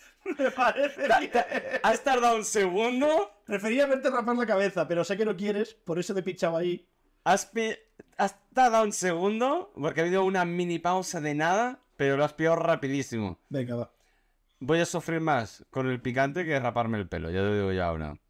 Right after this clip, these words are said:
Speaker 2: En fin, pues sí. A partir de ahora, todos los jueves, Birraverso, en vuestro canal favorito de podcaster, donde queráis escucharlo.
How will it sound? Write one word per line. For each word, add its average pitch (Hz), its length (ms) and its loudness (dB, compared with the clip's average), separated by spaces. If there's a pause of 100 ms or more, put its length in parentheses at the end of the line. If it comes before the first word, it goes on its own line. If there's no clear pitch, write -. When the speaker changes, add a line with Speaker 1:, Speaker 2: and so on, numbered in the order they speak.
(500)
Speaker 2:
En 156 180 -2
fin, 123 360 -2 (220)
pues 131 180 0
sí. 131 240 -2 (720)
A 127 100 -2
partir 143 260 0
de 170 40 2
ahora, 233 360 0 (120)
todos 175 180 2
los 135 140 0
jueves, 190 560 -2
Birraverso, 117 720 -2 (460)
en 120 260 -2
vuestro 117 520 -2
canal 151 420 0
favorito 156 720 0
de 131 180 0
podcaster, 170 840 -2 (640)
donde 117 480 -4
queráis 131 400 0
escucharlo. 95 800 -4